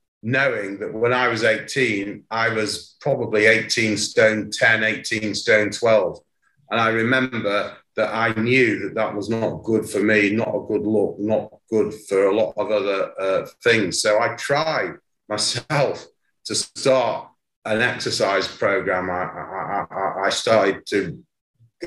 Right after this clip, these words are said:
go to a local football field, run round it, do sort of skills with a,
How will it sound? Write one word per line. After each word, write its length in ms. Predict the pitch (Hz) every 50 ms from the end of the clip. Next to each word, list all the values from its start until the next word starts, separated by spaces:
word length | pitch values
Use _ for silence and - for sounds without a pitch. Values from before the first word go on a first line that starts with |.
| - _ -
go 160 | 107 107 107
to 280 | - - 104 98 98
a 20 | 95
local 540 | 107 110 110 107 - - 95 92 76 - - _ _ _ _ -
football 400 | - - 120 - - 110 107 104
field, 400 | - - 110 110 107 104 104 107 -
run 320 | 92 90 110 113 110 107
round 300 | 107 110 107 107 107 104
it, 240 | 104 95 - - -
do 400 | 117 110 107 110 104 - - - - _ _ _ -
sort 440 | - - - - 107 - 101 98
of 120 | 85 - - _ - - _ _ _ _ _ -
skills 580 | - - - - - 127 120 117 110 107 92
with 180 | 95 98 98 98
a, 200 | 95 90 82